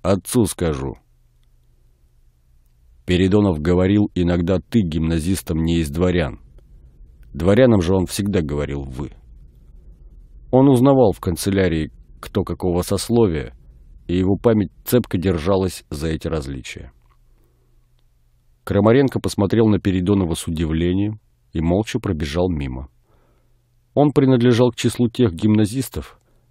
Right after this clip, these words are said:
которые находили Передонова грубым, глупым и несправедливым, и зато ненавидели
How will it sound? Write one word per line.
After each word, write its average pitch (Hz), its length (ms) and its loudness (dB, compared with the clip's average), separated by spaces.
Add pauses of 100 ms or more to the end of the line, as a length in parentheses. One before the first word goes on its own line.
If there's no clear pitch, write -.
(120)
которые 127 360 0
находили 113 440 2
Передонова 104 560 2
грубым, 113 720 2
глупым 98 600 0 (300)
и 127 100 0
несправедливым, 76 1000 0 (880)
и 110 80 4
зато 117 260 2
ненавидели 123 680 4